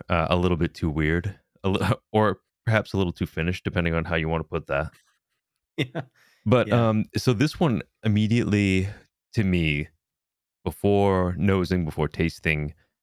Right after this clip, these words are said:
Speaker 1: before looking at anybody else's notes on this, has me a little bit scared that this is gonna be a peanut butter and jelly sandwich.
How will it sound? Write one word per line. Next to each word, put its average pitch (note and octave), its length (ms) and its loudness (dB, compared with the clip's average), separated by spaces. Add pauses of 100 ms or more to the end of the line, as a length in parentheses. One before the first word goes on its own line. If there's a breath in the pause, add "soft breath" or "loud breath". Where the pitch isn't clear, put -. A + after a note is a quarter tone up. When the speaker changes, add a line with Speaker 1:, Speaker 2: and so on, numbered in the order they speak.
(100)
Speaker 1:
before F2+ 480 2
looking E2+ 340 0
at - 100 -4
anybody E2 400 0
else's D#2 320 -4
notes D#2 320 -2
on D2 160 -2
this, D2 260 -6 (100)
has G#2 240 0
me A#2+ 120 2
a A#2+ 80 2
little G2 220 2
bit A2+ 140 0
scared F2 420 0
that C#2 80 -10
this F2 160 -2
is F#2 60 -8
gonna F#2 160 0
be D#2+ 100 0
a D2+ 40 -2
peanut E2 260 -4
butter D#2 160 -2
and D#2 100 -4
jelly C#2+ 200 -2
sandwich. - 480 -12